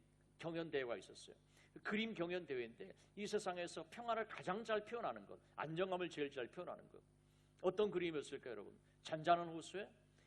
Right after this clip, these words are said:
여러분, 백조가 떠다니든지, 아니면은 뭐 끝없는 그런 초원에 양떼들이 구름대처럼 모여있는 있던 이러한 어떤 것들, 그러한 그림이 선택되어진 게 아니에요. 왜냐하면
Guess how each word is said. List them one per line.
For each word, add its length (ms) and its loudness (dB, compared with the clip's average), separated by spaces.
여러분, 240 2
백조가 380 0
떠다니든지, 840 -2
아니면은 540 2
뭐 420 0
끝없는 480 -4
그런 240 2
초원에 460 -2
양떼들이 840 2
구름대처럼 720 0
모여있는 560 0
있던 360 -4
이러한 320 0
어떤 300 -4
것들, 360 -6
그러한 640 4
그림이 280 2
선택되어진 640 -4
게 80 -4
아니에요. 300 -6
왜냐하면 580 4